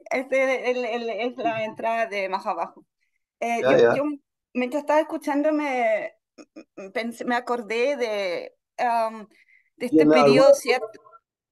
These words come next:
Speaker 1: ¿Cómo? ¿Perdón?
Speaker 2: Sí, no, alguna duda. <laughs>
Speaker 1: No, no, es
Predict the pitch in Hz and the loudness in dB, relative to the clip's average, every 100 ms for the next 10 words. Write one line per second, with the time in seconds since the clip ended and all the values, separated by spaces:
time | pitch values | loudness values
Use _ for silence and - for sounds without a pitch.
0 | _ _ - 311 508 - - - 277 277 | _ _ -2 0 0 -2 -4 -2 0 0
1 | 480 640 _ _ _ - - _ - 202 | 0 -4 _ _ _ -20 -20 _ 0 4
2 | 185 165 160 185 170 156 170 139 117 - | 6 6 6 4 6 6 6 6 4 2
3 | 160 _ 151 - 202 - _ - 320 339 | -4 _ -8 -8 -12 -12 _ -2 0 2
4 | 349 359 339 | 2 2 2